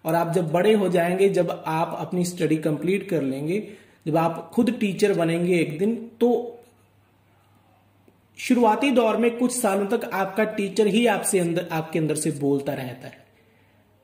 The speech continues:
आप खुद नहीं बोल रहे होते, आपकी कोई अलग personality नहीं होती, आपका टीचर ही आपके आगे बोल रहा होता है। जो टीचर आपको सबसे ज्यादा पसंद होता है,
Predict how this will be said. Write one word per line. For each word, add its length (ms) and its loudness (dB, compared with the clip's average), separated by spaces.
आप 260 -2
खुद 140 2
नहीं 220 6
बोल 200 4
रहे 180 2
होते, 340 2
आपकी 280 0
कोई 160 0
अलग 340 0
personality 580 0
नहीं 220 -4
होती, 400 -6
आपका 300 0
टीचर 460 0
ही 180 4
आपके 420 0
आगे 220 2
बोल 440 0
रहा 200 0
होता 260 -2
है। 240 -2
जो 160 0
टीचर 340 -2
आपको 320 -4
सबसे 320 -4
ज्यादा 220 2
पसंद 360 -6
होता 340 -4
है, 340 -6